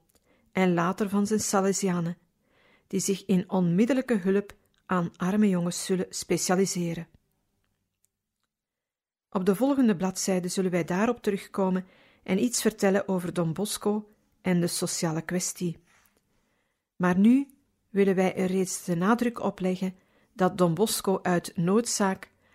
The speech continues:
uit onmogelijkheid langer te wachten in actie gekomen is. Meteen iets doen, want de arme jongens kunnen zich de weelde niet veroorloven te zitten wachten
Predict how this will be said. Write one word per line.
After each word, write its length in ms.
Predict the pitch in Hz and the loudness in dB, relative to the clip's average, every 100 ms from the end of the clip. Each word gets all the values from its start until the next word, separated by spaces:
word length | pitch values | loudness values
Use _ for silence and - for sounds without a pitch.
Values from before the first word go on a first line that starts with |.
| _ _ - | _ _ -4
uit 300 | 190 180 - | 0 0 2
onmogelijkheid 920 | 226 233 208 202 202 202 185 175 - - | 2 4 4 2 -2 -4 -4 -4 -6 -8
langer 500 | 175 185 220 233 226 | -2 0 2 0 -2
te 140 | 196 | -4
wachten 420 | 175 170 - - | -2 -4 -4 -8
in 180 | - 185 - | -2 -2 -2
actie 360 | 202 - 196 | -6 -4 -4
gekomen 440 | 170 156 160 160 - | -4 -2 -2 -2 -4
is. 340 | 156 - - _ _ _ _ _ _ _ _ _ _ _ _ _ _ _ _ _ _ _ _ _ _ _ _ - | -8 -10 -12 _ _ _ _ _ _ _ _ _ _ _ _ _ _ _ _ _ _ _ _ _ _ _ _ -2
Meteen 560 | 185 208 226 240 233 | 2 2 4 2 2
iets 280 | 208 233 - | 0 0 0
doen, 460 | - 196 214 233 - _ _ _ - | 4 4 4 2 -8 _ _ _ -2
want 200 | 185 180 | -2 0
de 80 | |
arme 280 | - 196 214 | 0 4 4
jongens 360 | 185 190 185 - | 4 0 -2 -4
kunnen 260 | 196 180 | -2 -2
zich 280 | 170 180 175 | -2 -4 -6
de 160 | - 175 | -6 -2
weelde 320 | 170 220 196 | 4 4 4
niet 220 | 190 233 | 0 0
veroorloven 760 | - 220 190 196 190 190 185 185 | -2 -2 0 0 0 -2 -2 -6
te 100 | 170 | -8
zitten 300 | - 175 160 | -6 -4 -2
wachten 440 | 180 - - 214 | -4 -6 -4 -6